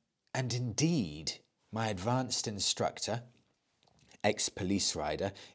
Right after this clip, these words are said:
is no fan of it, and he feels many riders do it without needing to, and on occasion are doing it wrong, and the sake of developing, uh, and the sake of developing good skills.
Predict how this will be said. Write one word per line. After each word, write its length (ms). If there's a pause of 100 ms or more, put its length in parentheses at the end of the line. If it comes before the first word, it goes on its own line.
is 240
no 220
fan 500
of 180
it, 380
and 120
he 120
feels 500
many 360
riders 720
do 180
it 120
without 380
needing 520
to, 260
and 100
on 100
occasion 760 (440)
are 60
doing 260
it 120
wrong, 540 (380)
and 140
the 60
sake 460
of 180
developing, 840
uh, 280
and 180
the 60
sake 280
of 100
developing 760
good 220
skills. 1040